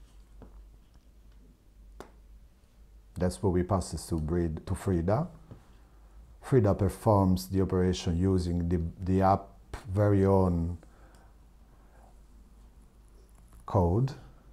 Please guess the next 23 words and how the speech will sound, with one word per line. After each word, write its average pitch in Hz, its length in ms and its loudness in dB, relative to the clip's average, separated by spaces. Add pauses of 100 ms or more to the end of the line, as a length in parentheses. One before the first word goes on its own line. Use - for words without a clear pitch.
(200)
and 131 120 0
that's 107 280 0
what 104 80 4
we 95 100 2
get 90 300 -4
back. 131 320 0 (1700)
So 120 680 0 (1600)
we 95 200 -4
can 98 260 -2
do 95 120 0
this - 520 -4 (640)
on 92 160 0
the 90 80 0
responses 90 680 -2
as 82 220 -8
well. 107 420 -2 (1600)
My - 160 -6
decrypt, 208 580 0 (360)
here's 170 260 0
your 139 140 2
data, 117 720 2
cool, 120 540 4 (200)
it's 117 300 0